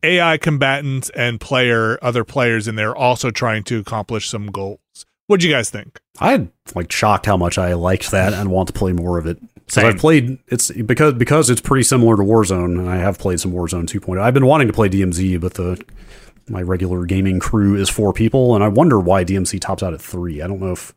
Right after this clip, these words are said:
Speaker 1: <laughs>
Speaker 2: I don't know. I wonder what their design rationale was for not allowing teams of four in that thing. But anyway, this was the first time I got to play it. Like, it's very similar to Warzone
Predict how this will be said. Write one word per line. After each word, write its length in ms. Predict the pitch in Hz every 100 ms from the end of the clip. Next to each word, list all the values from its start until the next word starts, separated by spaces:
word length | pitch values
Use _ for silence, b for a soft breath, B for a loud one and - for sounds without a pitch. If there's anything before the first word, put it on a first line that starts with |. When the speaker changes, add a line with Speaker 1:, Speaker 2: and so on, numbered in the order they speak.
| _
Speaker 1:
<laughs> 320 | 117 101 - _ _ _ _ _ _ _ _ -
Speaker 2:
I 60 |
don't 100 | 92 92
know. 100 | 90
I 40 |
wonder 180 | 98 90
what 140 | 95
their 100 | 104
design 500 | 85 98 98 101 104
rationale 560 | 101 113 104 127 117 113
was 320 | 113 117 117
for 220 | - 117 113
not 260 | 113 120 101
allowing 500 | 117 120 120 117 113
teams 240 | 123 120
of 60 | 107
four 380 | 208 262 269 -
in 60 | 262
that 160 | 269 269
thing. 280 | 285 277
But 120 | 226 139
anyway, 320 | 117 90 87
this 140 | 101
was 100 | 98
the 60 | -
first 200 | 87 -
time 100 | 85
I 60 |
got 120 | 80 78
to 60 |
play 200 | - 78
it. 220 | 76 - 98
Like, 100 | 110
it's 100 | -
very 200 | 196 196
similar 360 | 185 175 165
to 100 | 151
Warzone 640 | 147 175 160 110 107 107